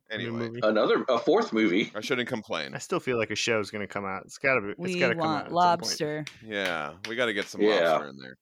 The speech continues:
Speaker 2: Regarding our Silver Lantern Club episode from, like, two or three months ago, uh,
Speaker 4: Okay.
Speaker 2: when we started this story, we heard from Matt Strackbine.
Speaker 4: Matt Strackbine.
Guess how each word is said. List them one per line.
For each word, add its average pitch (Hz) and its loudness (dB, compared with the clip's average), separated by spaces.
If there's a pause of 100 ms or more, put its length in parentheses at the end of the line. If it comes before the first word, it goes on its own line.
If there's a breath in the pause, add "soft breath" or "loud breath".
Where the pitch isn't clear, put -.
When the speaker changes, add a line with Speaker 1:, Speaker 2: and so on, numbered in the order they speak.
Speaker 2:
Regarding 151 0
our 135 2
Silver 143 -2
Lantern 151 -4
Club 117 0
episode 110 -2
from, 120 -2
like, 104 0
two - 0
or 156 4
three 135 -4
months 135 0
ago, 113 4
uh, 190 4
Speaker 4:
Okay. - 6
Speaker 2:
when 123 0
we 120 -4
started 143 2
this 120 -4
story, 110 2
we 117 -2
heard 131 0
from 139 -2
Matt 143 2
Strackbine. 113 2
Speaker 4:
Matt 143 -10
Strackbine. 151 0